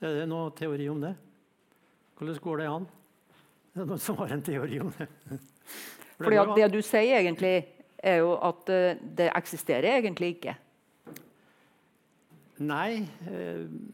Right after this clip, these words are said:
Speaker 1: egentlig så er det bare bølger. Og det som er årsaken til det der, det som er årsaken til at du henger sammen, <laughs> for å si det sånn, det er at det er sterke felter som da holder, eh, atomer, atomene dine, holder dem sammen.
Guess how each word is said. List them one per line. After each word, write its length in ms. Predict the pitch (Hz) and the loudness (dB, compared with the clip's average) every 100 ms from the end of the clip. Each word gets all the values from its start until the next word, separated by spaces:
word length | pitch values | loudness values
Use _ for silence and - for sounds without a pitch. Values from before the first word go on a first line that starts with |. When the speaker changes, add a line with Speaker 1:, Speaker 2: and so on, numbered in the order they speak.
| - _ _ - | -20 _ _ -10
Speaker 1:
egentlig 480 | 165 143 131 151 214 | -8 -6 -8 -6 -6
så 200 | - 208 | -4 -6
er 140 | 190 120 | -4 -6
det 140 | 135 165 170 165 170 | -6 -6 -8 -8 -6
bare 240 | 143 139 | -6 -6
bølger. 640 | 139 147 147 156 117 120 - _ _ _ - _ _ _ _ - | -8 -10 -8 -8 -10 -14 -16 _ _ _ -20 _ _ _ _ -10
Og 120 | 160 | -6
det 140 | 151 135 | -4 -4
som 120 | 170 156 160 | -6 -6 -4
er 120 | 160 | -4
årsaken 640 | 170 165 - 123 - 147 | -4 -6 -6 -10 -8 -8
til 180 | 147 190 | -6 -4
det 60 | 196 | -2
der, 200 | 175 156 165 | -4 -4 -6
det 60 | |
som 120 | 160 170 | -6 -6
er 120 | 165 | -6
årsaken 360 | - 120 147 | -6 -6 -6
til 120 | 139 185 | -6 -8
at 140 | - | -6
du 100 | 160 | -6
henger 200 | 165 151 | -4 -4
sammen, 360 | - 120 151 190 | -6 -6 -4 -4
<laughs> 40 | |
for 140 | - 226 | -4 -6
å 100 | 190 | -6
si 80 | 175 | -6
det 160 | 160 | -6
sånn, 220 | 165 226 - - - - - _ | -4 -4 -6 -10 -14 -18 -20 _
det 120 | - | -4
er 80 | 202 | -2
at 120 | - 185 | -2 -4
det 80 | 156 | -4
er 60 | |
sterke 340 | - 180 - 147 | -4 -6 -6 -4
felter 380 | 185 - 151 151 | -4 -4 -8 -6
som 160 | 170 | -4
da 80 | 165 | -4
holder, 480 | 131 143 139 147 147 | -4 -4 -4 -4 -4
eh, 500 | 151 151 156 156 180 160 | -4 -6 -6 -8 -6 -8
atomer, 560 | - 147 120 151 - - _ _ _ _ _ _ _ 160 | -6 -6 -4 -6 -8 -14 _ _ _ _ _ _ _ -12
atomene 460 | 147 151 123 127 135 | -6 -6 -6 -6 -4
dine, 320 | 143 147 180 - _ _ 143 | -4 -4 -8 -14 _ _ -16
holder 220 | - 123 127 | -10 -8 -8
dem 100 | 143 | -8
sammen. 300 | 135 127 | -8 -8